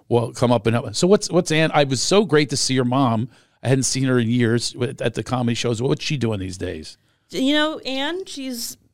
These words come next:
Speaker 2: ki-, semi-retired. She w-, works on, um, some projects that they come up and they really interest her. She did, um, there was a, a Chicano artist. Her name was Carlos Almaraz.
Speaker 1: Yeah.
Speaker 2: Um, she,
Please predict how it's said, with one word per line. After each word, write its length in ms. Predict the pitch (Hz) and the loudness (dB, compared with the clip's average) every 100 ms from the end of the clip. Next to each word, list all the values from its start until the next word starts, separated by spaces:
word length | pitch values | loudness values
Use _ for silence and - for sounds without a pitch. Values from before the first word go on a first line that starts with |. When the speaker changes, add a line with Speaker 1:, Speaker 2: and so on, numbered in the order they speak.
| _ - | _ -10
Speaker 2:
ki-, 200 | 277 247 | -8 -4
semi-retired. 760 | 285 285 294 285 254 233 254 | -2 -2 -4 -8 -6 -6 -6
She 200 | 254 247 | -6 -6
w-, 260 | 208 202 202 | -6 -6 -8
works 400 | 202 226 233 - | -4 -6 -6 -6
on, 460 | 220 214 202 202 - | -4 -2 -2 -4 -4
um, 500 | 196 185 175 170 170 _ _ _ | -2 -2 -4 -8 -12 _ _ _
some 140 | - 233 | -8 -6
projects 460 | 226 202 202 214 | -2 -2 -2 -12
that 100 | - | -14
they 80 | 202 | -16
come 240 | 190 190 180 | -12 -8 -8
up 160 | 180 | -8
and 100 | 180 | -10
they 120 | 175 | -12
really 440 | 170 170 170 170 - - | -8 -8 -8 -12 -16 -14
interest 360 | 175 190 185 | -14 -12 -16
her. 220 | 180 180 185 | -12 -12 -12
She 200 | - 208 | -12 -8
did, 320 | 196 190 185 - | -2 -2 -2 -4
um, 280 | 185 180 | -4 -4
there 140 | 180 185 | -6 -6
was 200 | 185 180 | -8 -10
a, 240 | 185 180 175 180 _ _ _ - | -10 -8 -10 -14 _ _ _ -12
a 60 | |
Chicano 540 | 180 202 - 202 196 - | -10 -10 -8 -6 -6 -6
artist. 380 | 190 190 202 | -6 -8 -10
Her 60 | 208 | -12
name 140 | 185 | -12
was 100 | 185 | -12
Carlos 360 | - 190 185 185 | -14 -12 -10 -10
Almaraz. 680 | 180 175 175 165 190 - - 101 | -10 -10 -8 -8 -10 -14 -18 -8
Speaker 1:
Yeah. 240 | 131 180 - _ - | -6 -6 -10 _ -6
Speaker 2:
Um, 360 | 196 190 185 | -4 -4 -8
she, 640 | 180 - 185 180 180 180 | -16 -14 -10 -8 -6 -6